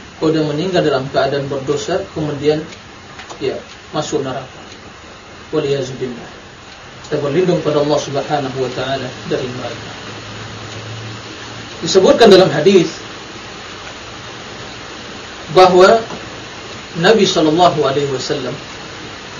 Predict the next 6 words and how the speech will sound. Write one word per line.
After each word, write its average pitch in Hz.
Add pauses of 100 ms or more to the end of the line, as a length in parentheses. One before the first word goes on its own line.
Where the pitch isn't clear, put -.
(1700)
dimuliakan 185
oleh 170
Allah 190
Subhanahu 165
wa 156
taala, 151